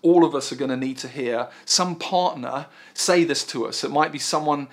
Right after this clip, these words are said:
in your family or your small group. It might be someone from across the world by video,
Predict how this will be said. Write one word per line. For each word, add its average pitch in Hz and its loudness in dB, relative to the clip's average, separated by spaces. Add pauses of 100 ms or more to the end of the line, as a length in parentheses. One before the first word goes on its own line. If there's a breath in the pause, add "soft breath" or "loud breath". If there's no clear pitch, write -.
(140 loud breath)
in 147 -4
your 143 0
family 151 -2
or 127 -2
your 135 -2
small 160 0
group. 117 -4
It - -12
might 143 2
be 147 -4
someone 147 -4
from 139 -2
across 170 2
the 160 -4
world 147 2
by 131 -2
video, 127 -2